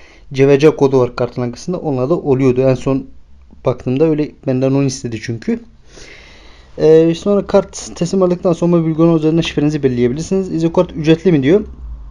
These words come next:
"İlk bir yıl boyunca hiçbir kart ve işlem ücreti ödemezsiniz." diyor. Ben müşteri hizmetlerine yazdığım zaman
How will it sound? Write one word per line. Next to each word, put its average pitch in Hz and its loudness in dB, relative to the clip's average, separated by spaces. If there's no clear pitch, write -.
"İlk 185 -2
bir 190 4
yıl 185 6
boyunca 196 6
hiçbir 180 -4
kart 185 4
ve 175 4
işlem - 0
ücreti 170 0
ödemezsiniz." 156 4
diyor. 214 2
Ben 180 8
müşteri 202 6
hizmetlerine 190 4
yazdığım 202 4
zaman 214 2